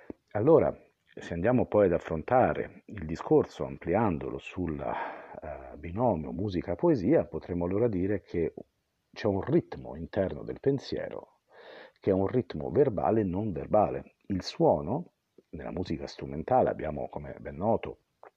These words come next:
elementi sonori disgiunti dalla parola cantata, quindi dalla parola contesto, potremmo dire. Ebbene, il suono, nella sua primordiale unità,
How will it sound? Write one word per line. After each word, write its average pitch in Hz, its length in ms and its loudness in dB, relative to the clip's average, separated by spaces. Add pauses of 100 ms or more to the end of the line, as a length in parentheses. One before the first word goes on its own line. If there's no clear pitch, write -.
(460)
elementi 95 440 -4
sonori 90 420 -2
disgiunti 82 880 -2 (100)
dalla 76 380 -4
parola 76 560 0 (840)
cantata, 76 840 0
quindi 85 200 -4
dalla 69 240 0
parola 76 560 0 (180)
contesto, - 680 -4
potremmo 131 380 -6
dire. 80 440 -10 (960)
Ebbene, 120 480 2
il 139 200 2
suono, 104 880 0
nella 92 340 -4
sua 92 600 2 (260)
primordiale 90 960 0
unità, 85 640 -2